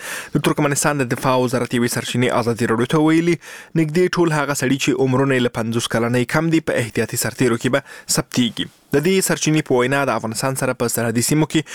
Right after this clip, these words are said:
ټولې امنیتي اندېښنې موجودې دي، نو ځکه اضافي ځواکونو ته اړتیا احساسېږي. د ترکمنستان چارواکي په دې باور دي چې د ترکمنستان سره په پوله پرتې د افغانستان ډېرې سیمې د طالبانو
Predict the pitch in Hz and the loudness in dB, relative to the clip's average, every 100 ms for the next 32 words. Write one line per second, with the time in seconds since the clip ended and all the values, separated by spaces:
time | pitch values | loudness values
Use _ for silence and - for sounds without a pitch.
0 | - - 190 190 170 127 127 123 156 127 | -16 -4 0 2 2 -2 -2 -2 0 0
1 | 120 117 139 139 117 120 143 131 113 104 | 0 0 0 2 2 2 2 2 0 -4
2 | - - - 165 170 156 190 170 143 120 | -8 -14 -4 2 2 2 0 2 2 0
3 | - 120 117 - 113 110 127 - 139 156 | -2 0 0 0 -2 0 -2 0 -2 0
4 | 135 113 - 95 - 76 69 - - - | 0 -2 -4 -4 -2 -4 -6 -12 -10 -10
5 | - - 156 170 180 175 - 208 196 165 | -4 -2 0 0 2 0 0 0 2 2
6 | 160 156 160 139 127 120 135 131 - 131 | 0 0 -2 0 2 2 2 0 0 0
7 | 120 120 110 110 110 135 135 117 113 - | 0 -2 -2 -2 0 0 0 -2 -4 0
8 | 139 143 - 110 - 143 147 147 - 123 | 2 2 0 -4 -2 0 2 2 0 0
9 | 120 110 117 120 156 143 175 170 - 170 | 0 0 -2 0 0 2 2 4 2 2
10 | 160 - - - 143 156 131 131 147 147 | 0 -4 -14 -10 -2 0 2 2 2 2